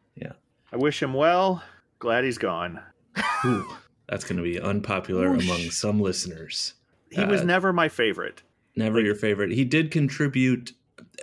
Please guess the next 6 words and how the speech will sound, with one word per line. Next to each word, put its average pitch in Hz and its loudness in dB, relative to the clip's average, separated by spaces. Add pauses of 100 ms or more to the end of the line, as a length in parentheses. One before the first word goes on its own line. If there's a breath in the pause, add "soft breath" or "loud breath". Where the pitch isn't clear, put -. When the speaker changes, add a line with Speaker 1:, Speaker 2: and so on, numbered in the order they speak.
Speaker 1:
If 151 0
we 151 2
look 190 0
at 139 -2
City's 120 0
goals 110 0